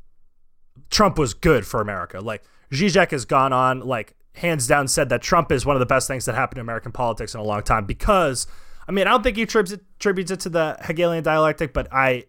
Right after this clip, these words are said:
in a way, I think he does. He sees it as more of, like, this, like, Marxist thing where we need to totally destabilize, because, uh, uh, the way he says it is, like,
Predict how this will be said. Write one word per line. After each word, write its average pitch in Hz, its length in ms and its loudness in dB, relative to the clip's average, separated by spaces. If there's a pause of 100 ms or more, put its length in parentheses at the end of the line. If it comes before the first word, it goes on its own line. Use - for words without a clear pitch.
(140)
in 151 280 -6
a 143 60 4
way, 127 280 4
I - 20 0
think 143 200 -6
he 156 80 -2
does. 160 240 2
He 165 120 0
sees 185 280 2
it 170 100 2
as 127 140 0
more 139 280 2
of, 117 120 -4
like, 120 220 -2
this, 117 280 0
like, 110 340 0 (840)
Marxist 143 880 0
thing 123 480 2
where 113 520 2 (480)
we 139 220 0
need 147 380 4
to 120 560 0 (500)
totally 190 600 2
destabilize, 117 1400 0
because, 170 400 4
uh, 123 100 -12 (140)
uh, 135 200 0
the 139 100 0
way 202 140 6
he 208 140 0
says 165 280 2
it 147 120 2
is, 120 140 0
like, 120 180 2